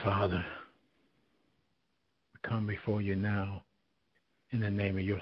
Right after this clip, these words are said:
Son, Jesus. Lord, we pour out to you because there's so many hurting people, so many people that's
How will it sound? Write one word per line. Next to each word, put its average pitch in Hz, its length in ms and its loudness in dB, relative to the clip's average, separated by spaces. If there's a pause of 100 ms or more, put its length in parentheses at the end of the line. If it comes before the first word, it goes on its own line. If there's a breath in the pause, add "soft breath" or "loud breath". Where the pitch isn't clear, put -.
(100)
Son, 104 340 0
Jesus. 98 460 0 (3000)
Lord, 113 320 2
we 117 120 6
pour 110 360 4
out 110 300 2
to 110 80 2
you 101 280 0
because 101 460 -4
there's 104 180 -2 (140)
so 117 160 2
many 101 480 -2 (600 soft breath)
hurting 101 580 0
people, 101 360 -4 (140)
so 127 100 2
many 110 400 0 (1000)
people 110 460 4
that's 104 220 2